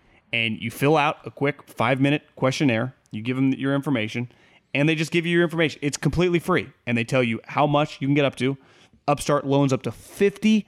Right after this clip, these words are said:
thousand dollars. And when you fill it out, based on employment,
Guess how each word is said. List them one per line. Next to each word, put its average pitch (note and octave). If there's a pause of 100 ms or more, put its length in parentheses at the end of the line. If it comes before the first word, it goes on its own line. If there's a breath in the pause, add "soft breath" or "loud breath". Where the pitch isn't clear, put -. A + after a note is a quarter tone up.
(120)
thousand E3
dollars. E3 (560 soft breath)
And C3
when B2+
you B2
fill D3
it D3
out, C#3+ (320 soft breath)
based C3+
on A#2+ (120)
employment, D#3+